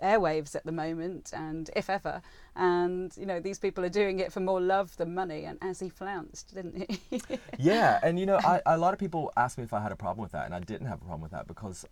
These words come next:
Speaker 2: I know it's a very American thing to talk about what you get paid, but I actually think that's really useful, because if you are kind of blindly negotiating, or not even negotiating, you're just blindly accepting what people are paying you, how do you know that, that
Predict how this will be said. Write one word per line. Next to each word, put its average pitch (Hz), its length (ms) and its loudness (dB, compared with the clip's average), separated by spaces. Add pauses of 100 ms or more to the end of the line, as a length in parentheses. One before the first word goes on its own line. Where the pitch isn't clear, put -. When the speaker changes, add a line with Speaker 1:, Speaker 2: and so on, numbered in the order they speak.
Speaker 2:
I 151 60 2
know 185 120 2
it's 196 80 -6
a - 40 -2
very 147 220 0
American 113 440 -2
thing 90 300 -8
to - 100 -18
talk 87 220 -6
about 80 200 -8
what 78 120 -8
you 73 80 -8
get - 120 -12
paid, 78 400 -10 (220)
but 147 100 -2
I 180 40 4
actually 214 220 -4
think 165 140 -4
that's 123 180 -4
really 113 180 -4
useful, 95 460 -8
because 104 300 -12
if 117 140 -12
you 151 240 -6
are 113 260 2
kind 117 200 -8
of 92 80 -8
blindly 92 840 -4 (380)
negotiating, 92 840 -6
or 85 100 -8
not 110 160 0
even 117 160 -6
negotiating, 87 560 -6
you're 80 100 -10
just - 180 -12
blindly 92 380 -6
accepting 80 520 -8
what 78 160 -10
people 85 260 -12
are 80 40 -8
paying 98 380 -8
you, 69 280 -10 (180)
how 139 200 -6
do 170 80 -6
you 180 60 -4
know 117 240 -2
that, 117 180 -10
that 104 200 -4